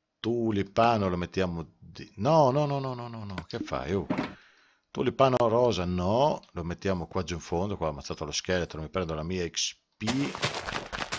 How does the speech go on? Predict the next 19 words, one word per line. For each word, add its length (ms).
Tulipano 520
rosa 320
lo 80
mettiamo 440
qua, 140
perché 220
tanto 320
comunque 320
quello 200
bianco 320
non 120
lo 40
mettiamo, 440
ma 80
quello 200
rosa, 300
diciamo, 380
è 140
facsimile. 1300